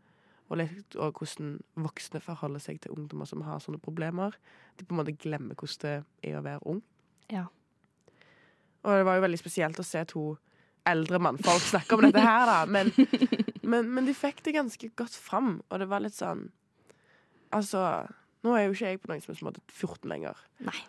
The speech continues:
Speaker 1: Og,
Speaker 2: <laughs> Heldigvis ikke, si.
Speaker 1: Heldigvis ikke. <laughs> Ehm, men så var det noe med det å liksom på en måte, det å ikke vite hvem en selv er, og, altså, det, det var noe med måten han fortalte alt på som traff veldig godt.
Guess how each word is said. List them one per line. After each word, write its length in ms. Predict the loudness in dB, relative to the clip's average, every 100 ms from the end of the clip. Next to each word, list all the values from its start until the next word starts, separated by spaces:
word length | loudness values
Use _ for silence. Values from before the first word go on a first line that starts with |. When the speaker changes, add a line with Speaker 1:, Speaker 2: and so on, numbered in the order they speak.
| _ -2
Speaker 1:
Og, 880 | 2 2 2 2 0 -2 -2 -8
Speaker 2:
<laughs> 380 | -8 -12 -12 -2
Heldigvis 300 | 2 4 2 0
ikke, 120 | -2
si. 100 | -6
Speaker 1:
Heldigvis 640 | -4 -4 -4 -4 -6 -8
ikke. 480 | -10 -2 4 6 6 2 -12 _
<laughs> 400 | -20 _ _ -4
Ehm, 600 | -2 -2 -4 -8 -12 -16 _ _ _ -4
men 340 | 0 2 0 -8 -14
så 200 | -6 -2
var 180 | 0 0
det 80 | 0
noe 200 | -2 -2
med 280 | -2 -4 -2
det 180 | -2 -4
å 60 | -4
liksom 300 | -8 -8 -12
på 60 | -6
en 80 |
måte, 380 | -6 -6 -6 -6 -12 _ _ _ _ _ _ -10
det 100 | -8
å 20 |
ikke 220 | -6 -8 -6
vite 320 | -8 -8 -10
hvem 220 | -8 -6
en 80 | -8
selv 280 | -6 -8 -6
er, 380 | -6 -4 -6 -6
og, 280 | -6 -6 -8 _ _ _ _ _ -10
altså, 200 | -8 -8
det, 260 | -4 -4 -4
det 80 | -4
var 100 | -2
noe 240 | -2 -4 -4
med 300 | -2 -2 -2
måten 360 | -4 -6 -8 -8
han 140 | -8
fortalte 460 | -8 -10 -8 -8 -12
alt 140 | -14
på 100 | -16
som 140 | -14 -14
traff 280 | -14 -10 -8
veldig 240 | -8 -10
godt. 240 | -16 -20